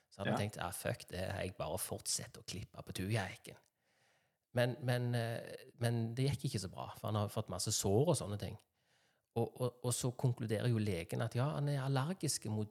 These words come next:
Speaker 1: tuja. Og det kan jo skje, sant? Du skal jo for eksempel ikke gå og spise på hageplanter, du kan jo fort dø av det da. Men
Speaker 2: Mm.
Speaker 1: overskriften, det er rett og slett,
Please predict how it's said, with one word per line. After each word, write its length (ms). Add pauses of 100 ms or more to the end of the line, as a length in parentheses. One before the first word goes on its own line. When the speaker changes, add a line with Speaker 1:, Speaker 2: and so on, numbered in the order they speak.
(120)
Speaker 1:
tuja. 400 (880)
Og 60
det 120
kan 140
jo 80
skje, 300
sant? 200
Du 60
skal 220
jo 80
for 80
eksempel 300
ikke 180
gå 220
og 80
spise 420
på 320 (160)
hageplanter, 640
du 80
kan 120
jo 60
fort 300 (100)
dø 200
av 100
det 120
da. 120 (580)
Men 200
Speaker 2:
Mm. 40
Speaker 1:
overskriften, 840
det 340
er 100 (840)
rett 240
og 60
slett, 400